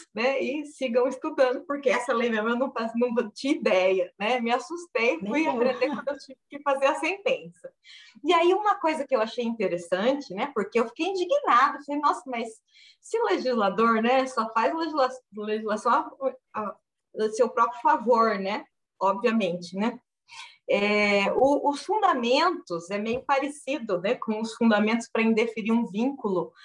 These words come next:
Speaker 1: de emprego de um pastor. Os fundamentos, eu fui ler os fundamentos dessa lei, né? Diz assim: olha, o cabo eleitoral, ele é cabo eleitoral por convicção política.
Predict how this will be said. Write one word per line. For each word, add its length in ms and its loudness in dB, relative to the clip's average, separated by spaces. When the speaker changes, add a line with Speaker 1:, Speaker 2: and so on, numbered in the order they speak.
Speaker 1:
de 140 -2
emprego 560 2
de 100 -6
um 80 0
pastor. 720 0
Os 200 -12
fundamentos, 680 0
eu 120 -6
fui 140 -4
ler 260 6
os 160 0
fundamentos 640 -4
dessa 260 -6
lei, 380 -2
né? 240 0
Diz 240 -4
assim: 380 0
olha, 300 4
o 100 -4
cabo 360 4
eleitoral, 600 0
ele 180 0
é 60 -6
cabo 280 -10
eleitoral 420 -2
por 140 -2
convicção 1080 0
política. 760 -4